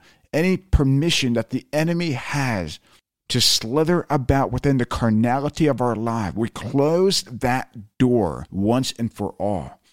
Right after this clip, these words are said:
through repentance as we humble ourselves before the Father. So today, what do you need to repent of? What do you need to cry out to God for in terms of the offense or the unforgiveness within your soul?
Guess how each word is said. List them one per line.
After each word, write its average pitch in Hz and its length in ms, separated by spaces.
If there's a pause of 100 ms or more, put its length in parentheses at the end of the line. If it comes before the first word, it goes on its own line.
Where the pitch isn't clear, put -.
through 110 280 (260)
repentance 113 720
as 110 140
we 98 180
humble 165 520
ourselves 104 600
before 113 380
the 95 80
Father. 87 520 (400)
So 127 100
today, 131 540
what 123 480 (120)
do 139 360
you 117 400
need 123 300
to 117 40
repent 110 580
of? 101 300 (100)
What 147 320
do 160 120
you 135 260
need 135 600
to 127 80
cry 147 360
out 135 200
to 127 60
God 117 640
for 117 480
in 101 80
terms 123 280
of 113 180
the 110 220 (240)
offense 127 640
or 117 140
the 120 180
unforgiveness 123 840
within 127 360
your 117 160
soul? 113 580